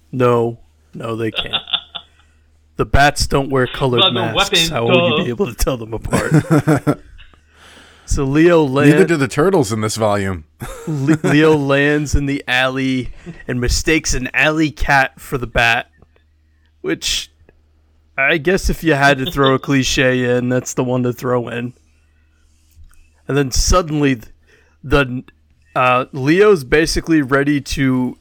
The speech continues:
Speaker 1: impale this bat with a stake because, again, he just assumes vampires, bats, it's all the same thing. You stab it with wood.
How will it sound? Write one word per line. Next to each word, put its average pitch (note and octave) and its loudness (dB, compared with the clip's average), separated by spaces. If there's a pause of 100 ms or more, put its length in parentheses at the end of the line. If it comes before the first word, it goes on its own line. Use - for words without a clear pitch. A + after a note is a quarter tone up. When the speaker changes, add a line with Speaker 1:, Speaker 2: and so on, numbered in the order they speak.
Speaker 1:
impale C3+ 0
this B2+ -2
bat C3 2
with C3 -6
a A#2+ -10
stake - -4
because, A#2+ -6 (400)
again, C#3 4
he C3 0
just C3+ -4
assumes C#3 0
vampires, C3+ 2
bats, C3+ 2
it's - -6
all D3 2
the C3+ -2
same C3 -2
thing. A#2 -4
You A#2 -8
stab C3 0
it - -6
with - -18
wood. C3 -2